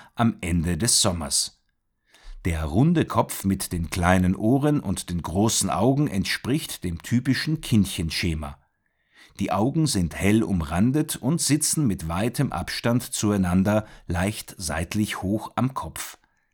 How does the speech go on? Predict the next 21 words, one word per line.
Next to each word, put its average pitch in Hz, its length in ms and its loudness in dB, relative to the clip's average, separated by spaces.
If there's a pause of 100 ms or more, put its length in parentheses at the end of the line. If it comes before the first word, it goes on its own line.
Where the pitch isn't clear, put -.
(460)
Sie 90 220 -4
sind 135 340 4
im 98 180 -2
Verhältnis 139 720 0
zum 85 220 -4
Kopf - 480 -4
auffällig 95 680 -2
groß. 101 540 -4 (880)
Ziesel 165 680 4
haben 87 340 -2
ein 87 220 -6
typisches 143 640 0
Nagergebiss, 87 1000 2 (240)
bei 92 120 -2
dem 101 200 4
die 90 140 0
Schneidezähne 123 1000 0
zu 170 260 0
Nagerzähnen 87 960 0
ausgebildet 82 800 -4
sind. 76 360 -4